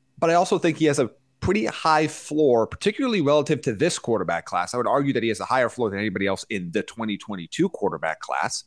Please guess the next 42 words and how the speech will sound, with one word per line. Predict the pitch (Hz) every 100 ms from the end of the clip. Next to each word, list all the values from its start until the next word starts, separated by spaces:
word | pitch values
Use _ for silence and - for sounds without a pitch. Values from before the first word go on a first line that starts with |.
| -
Maybe | 85
that's | 85 80 -
damning | 92 87 85
with | 78
faint | - 92 52 -
praise, | 139 196 82 85
but | - 101 95 - _ _ _ _ _ -
I | 151 220
think | 220 196
Kenny | 135 160 151
Pickett | 143 139 -
to | 104
me | 113 120 117 -
is | 104 92 92
one | 110 135
of | 123
those | 117 110 107 104 92 - _ _ _ _ _ _ _ _ _ _ -
always | 143 165 175 143
in | 147
the | 120 110 - _ -
middle | 127 131 143 147 143
of | 131
the | 139
pack | - 117 117 120
of, | 104
like, | 98 98 92 - -
this | 143
is | 202 180
a | 160
guy | 151 143
you | 143 135 135
can | - 165 180 180
win | 175 185 175
with, | 185 170
but | 135 -
you're | 127
not | 127 127
going | 131 127
to | 120
win | 107 123 113
with | 117 92 -
because | - 92 - - 143 120 90